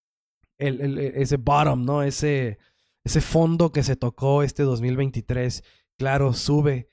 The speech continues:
Eh, les digo, repara el barco, repara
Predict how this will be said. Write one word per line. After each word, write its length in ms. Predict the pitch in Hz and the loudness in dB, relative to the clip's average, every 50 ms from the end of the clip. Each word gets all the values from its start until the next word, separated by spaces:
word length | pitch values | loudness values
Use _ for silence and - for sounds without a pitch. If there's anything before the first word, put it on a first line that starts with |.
| _ _ _ _ - | _ _ _ _ -6
Eh, 280 | 120 123 123 120 131 131 127 | -4 -2 -2 -2 -2 -4 -4
les 200 | 127 131 127 123 | -2 0 0 0
digo, 180 | 127 139 147 143 | 2 2 2 2
repara 460 | 131 123 123 123 - - 135 151 160 | 2 0 -2 -2 -2 -2 0 2 2
el 80 | 156 147 | 2 2
barco, 400 | 135 143 151 156 156 - 139 135 | 2 2 0 0 -2 -2 -2 -2
repara 600 | 131 123 113 110 - 135 143 156 160 147 123 - | -2 -2 -4 -4 -4 -2 0 0 0 0 -2 -4